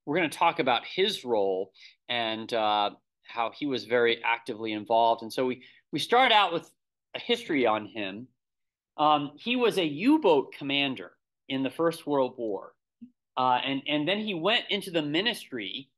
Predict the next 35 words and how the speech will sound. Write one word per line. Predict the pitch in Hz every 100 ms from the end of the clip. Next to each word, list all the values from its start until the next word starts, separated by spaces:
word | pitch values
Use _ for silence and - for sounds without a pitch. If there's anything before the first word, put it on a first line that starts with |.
| _ _
after | 135 160 175 - 151 131 123
the | 131
World | 127 131 123
War | 120 120
ended, | 123 113 107
in | 117
between | - 143 131
the | 113
two | - 135
World | 113 107 104
Wars. | 110 104 - _ - - _ -
Um, | 143 147 143 -
he | - 220
was | 233 220
actually | 214 294 294 - 302 233
an | 175 170
original, | 160 190 269 254 160
uh, | 135 143 139
originally | 143 165 262 269 202 160 151 _ _ _ -
a | 156
strong | - 190 214 247
supporter | 220 202 - 269 302 165 -
of | 214 247
the | 269
Nazis. | 240 240 262 - 107 - - - - - _ _ _ _ _ _ _ -
And, | 139 143 143 143
uh, | 135 127
he | 160
had | 156 156
a |
lot | 139 139 190
of | 196
faith | - - 175 208 -
in | 120
Hitler. | - - - 190 190 185